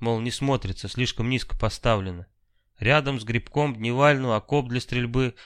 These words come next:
стоя откопали. Территорию убрали, солдат в порядок привели, подстригли, обмундирование заменили. Двенадцатое апреля. Приехал начальник штаба тыла армии, всё утвердил. Ну вот, другое дело, было сказано.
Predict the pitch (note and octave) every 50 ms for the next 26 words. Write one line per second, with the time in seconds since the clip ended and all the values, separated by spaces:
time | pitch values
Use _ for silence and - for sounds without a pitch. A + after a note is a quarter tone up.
0 | - - - - - - B2+ B2+ B2 A#2+ A#2 A2+ - - A#2 A#2 - - B2 A#2+
1 | A#2 A2 A2 A2 - _ _ _ _ _ _ _ _ _ _ _ _ _ _ _
2 | _ _ _ _ _ _ _ _ _ _ - - - - A2+ G#2+ A2 - - C#3
3 | C3+ A#2+ A2+ G2+ F2+ F#2+ G#2 A2 B2 C3+ C3+ C3 B2 A2+ - - A#2+ A2+ A2+ G#2
4 | C3 C3+ C3+ - - - C3 B2+ B2+ B2 A2 A2 - - - B2 A#2+ B2 A#2+ A#2+
5 | A#2+ A2+ - - - G2+ - - - - - C3+ C3+ C3 A#2 A2+ A#2 A2 A2 A#2
6 | A2+ G#2 G#2 A2 G#2+ G#2+ G#2+ A2+ B2 B2+ B2+ B2 A2 G#2 A2+ A2+ A#2+ A#2 G#2+ F#2+
7 | F#2 F2+ F2 E2 - _ _ _ _ _ _ _ _ _ _ _ _ _ _ _
8 | _ - G2 G2 G#2+ A#2+ B2 - - - C3+ C3 - - G#2 F#2+ F2+ F2 F2 -
9 | _ _ _ _ _ _ _ _ _ _ _ - G#2 G#2 G#2+ A#2 B2 - - C3+
10 | B2 A#2 A2+ - - A#2+ A2+ A2 - - - - A#2+ A2 G2+ G2+ - - B2 A2
11 | G#2 G#2 D#2+ F2+ A#2 B2+ B2 C3 C3+ C3 C3 B2+ B2+ _ - - - G#2+ A2 A#2+
12 | A#2+ - A#2+ A#2+ A2+ G2+ F#2+ F#2+ F2+ F2 F2+ _ _ _ _ _ _ _ _ _
13 | _ _ _ _ _ _ _ - - C#3+ D#3 A#2+ A#2 C3 A#2 G2+ G#2+ A2 G2+ A2
14 | B2 C#3 C#3 A2+ G2 G#2+ A2+ A2+ G#2+ G2 F#2 - - F#2+ A2 A#2 A2+ - - -
15 | - A2 G#2 F#2+ F#2+ G2 F#2 F2+